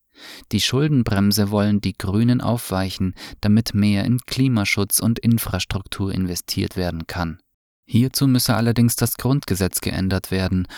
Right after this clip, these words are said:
und die F D P ist entschieden dagegen.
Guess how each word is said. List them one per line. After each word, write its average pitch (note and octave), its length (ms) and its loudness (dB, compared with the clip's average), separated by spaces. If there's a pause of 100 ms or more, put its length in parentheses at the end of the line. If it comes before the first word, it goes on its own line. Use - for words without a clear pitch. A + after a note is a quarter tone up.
(120)
und G#2 220 2
die F#2+ 100 0
F G#2 160 -2
D - 120 0
P B2+ 280 -2
ist - 260 -4
entschieden G2 540 0
dagegen. G2 580 -2